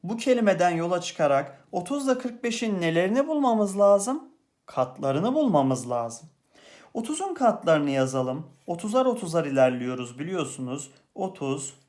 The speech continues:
altmış, doksan, yüz yirmi, yüz elli, yüz seksen, nokta, nokta, nokta. Kırk beşi aynı şekilde yapalım. Kırk beş, doksan,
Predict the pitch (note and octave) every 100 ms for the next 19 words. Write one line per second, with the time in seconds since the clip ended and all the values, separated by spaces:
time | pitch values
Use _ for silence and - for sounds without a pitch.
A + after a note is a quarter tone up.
0 | _ _ _ _ _ _ D3+ D#3+ - D3
1 | C3+ C3+ - - _ _ _ _ _ -
2 | C#3+ D3+ D3+ - C#3+ C3 C3+ D3 _ _
3 | _ _ - C#3 C3+ D#3+ D#3 E3+ D#3 C3+
4 | B2+ C3+ - _ _ _ _ _ - C#3
5 | D3 E3+ F3 E3 C3+ B2+ C3 D3 - _
6 | _ - C#3 D#3 F#3+ - G#3+ G3+ G3 -
7 | G3 G3+ G#3 - _ - A2 F#2 - F#2
8 | D#3+ C3 C3+ F#3 D3+ A#2 - C#3+ _ _
9 | _ _ _ - _ - C4 D#4+ D#4 F#4
10 | F4+ D4 A3+ F#3 F3 D#3+ C#3+ C3 C3+ C3
11 | C3 D3+ - _ - A3 A3 - C#3+ D#3
12 | - - _ _ _ D#3 C3 E3+ F#3 -
13 | - C3+ C3+ C#3+